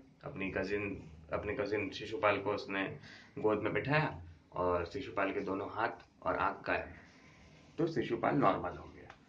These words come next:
तो बुआ खुश भी हुई और घबरा भी गई, क्योंकि उसने, आकाशवाणी ने ये कहा था कि जिसके गोद में बैठने से उसके दो एक्स्ट्रा हाथ और एक आंख चली जाएगी, वही उसका वध भी करेगा,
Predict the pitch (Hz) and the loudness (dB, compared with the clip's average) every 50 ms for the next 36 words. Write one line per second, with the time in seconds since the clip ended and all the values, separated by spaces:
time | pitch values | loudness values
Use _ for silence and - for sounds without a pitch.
0 | - - - - - - - - - - - - - - _ _ - 104 104 101 | -20 -20 -20 -20 -20 -20 -20 -20 -20 -20 -20 -20 -20 -20 _ _ 2 4 6 6
1 | 95 90 87 85 82 73 95 98 107 110 113 - - - 127 123 131 131 151 147 | 6 6 4 2 0 2 4 8 8 8 8 6 4 2 4 4 8 8 8 8
2 | 135 151 160 151 139 - - - - - - - - - - 92 92 92 90 87 | 8 8 6 6 4 2 -2 -8 -14 -20 -20 -20 -10 -4 0 0 2 2 0 -2
3 | - - - 113 120 127 135 147 147 139 131 127 - - - - _ _ _ _ | -2 -4 -2 0 2 4 6 6 8 6 6 2 0 -4 -10 -16 _ _ _ _
4 | _ _ _ - - 113 107 - 147 156 147 - - 110 104 - 135 139 156 160 | _ _ _ -6 -4 -2 0 2 2 2 2 0 -2 -2 0 4 6 8 8 8
5 | 170 165 - - - - - - - - - - - 95 95 92 110 113 - - | 8 6 4 -2 -6 -14 -18 -20 -20 -20 -18 -6 -2 0 4 8 8 8 8 8
6 | - 101 104 117 131 135 123 113 113 113 - 95 95 113 127 131 - 104 110 139 | 6 6 6 8 6 6 6 6 4 4 4 4 4 4 2 2 2 2 2 0
7 | 151 - - 131 135 - - 117 117 113 - - - 165 170 156 131 131 139 139 | 0 -2 0 0 0 0 0 -2 -2 -2 -4 -2 2 4 4 6 8 8 8 10
8 | 143 151 147 139 113 107 104 - 127 127 123 - 127 123 - - 127 127 117 110 | 8 8 6 8 6 4 4 4 0 -2 0 0 -2 -2 -2 -2 -4 -2 2 6
9 | 120 127 127 123 - - - 113 104 104 107 117 117 117 113 113 113 117 117 - | 8 8 8 8 6 4 2 2 4 4 4 2 2 2 2 4 4 2 0 -4
10 | - - - 101 107 113 - - - - - - 110 113 127 135 117 101 - - | -8 -2 4 6 6 6 6 2 -8 -8 -4 0 0 2 4 4 4 4 2 0
11 | - - - - - - - - - - - - - - - - - - - 120 | -2 -4 -6 -8 -8 -8 -12 -16 -20 -20 -20 -20 -20 -20 -20 -20 -14 -4 0 4
12 | 123 131 160 160 147 139 - - 160 156 139 156 160 160 165 151 - 131 - - | 6 8 8 8 8 6 4 4 4 6 6 6 6 6 6 6 6 4 2 -2
13 | - - - | -4 -8 -10